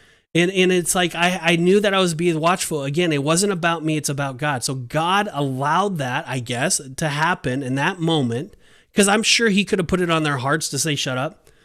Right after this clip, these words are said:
I'm sure he could have, but it didn't happen. And so it's not about me, it's about him. So I, he said, "Hey, I put you in that position up front so that you can pray for them."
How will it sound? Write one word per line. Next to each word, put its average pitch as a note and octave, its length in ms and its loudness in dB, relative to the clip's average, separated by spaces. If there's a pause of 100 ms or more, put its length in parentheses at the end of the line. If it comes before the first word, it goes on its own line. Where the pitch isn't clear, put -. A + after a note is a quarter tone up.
(140)
I'm E3+ 100 0
sure C4+ 200 -2
he A3 80 2
could C#3+ 160 2
have, F3+ 240 -2 (420)
but E3+ 140 2
it F#3+ 100 4
didn't G#3 240 4
happen. G#3+ 440 4 (460)
And F3 160 4
so F#3 220 6
it's F#3 220 2
not F#3+ 180 2
about A3 300 2
me, F#3+ 440 4 (220)
it's D#3+ 160 2
about G3 300 4
him. G3+ 380 4
So F#3+ 180 0
I, F3 220 2
he A3 260 4
said, F3+ 480 0
"Hey, F3 260 2 (300)
I F3+ 100 4
put A#3 300 0
you A3 100 2
in G#3 120 6
that G3 180 2
position F#3+ 500 2
up F3 140 0
front A3 280 2
so - 120 2
that F3+ 160 0
you G3 160 2
can F#3+ 140 -2
pray G3+ 180 0
for F3+ 160 -6
them." B2 240 -4